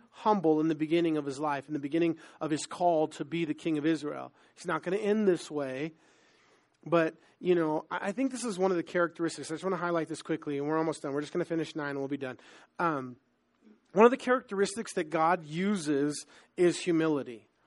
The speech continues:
And, and if you think God uses you because of your gift or your talent, and you may have a gift or a talent,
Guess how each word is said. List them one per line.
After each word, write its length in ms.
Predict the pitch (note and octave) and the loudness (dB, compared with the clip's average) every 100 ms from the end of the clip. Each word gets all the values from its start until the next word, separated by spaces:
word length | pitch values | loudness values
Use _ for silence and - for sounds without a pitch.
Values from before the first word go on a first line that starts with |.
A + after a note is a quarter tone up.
| _ _ _ _ | _ _ _ _
And, 140 | F3+ | -4
and 140 | G3+ F#3 | 0 -2
if 100 | F3+ | -2
you 80 | F#3+ | 0
think 240 | C4+ C4+ | 0 2
God 260 | G#3+ G#3+ E3+ | 4 2 2
uses 500 | F#3 A3 G#3 G#3+ D#3+ | -2 -2 -2 -4 -2
you 140 | F#3+ | -4
because 380 | E3+ F3 G3 F3+ | -4 -2 -2 -2
of 120 | E3+ | -2
your 140 | D#3+ | -2
gift 440 | E3 C3+ F#3+ F#3 - | -2 2 2 2 -2
or 40 | |
your 160 | D#3+ D3 | -2 -2
talent, 420 | D3+ G3 F#3 E3 | -4 0 0 2
and 100 | D#3+ | 2
you 60 | F#3 | 2
may 100 | G3 | 2
have 200 | A3 B3+ | 2 0
a 60 | |
gift 260 | E3+ E3 - | 0 0 0
or 80 | D3 | -2
a 60 | |
talent, 460 | C#3 D3 C3 D3+ | -2 -6 -6 -6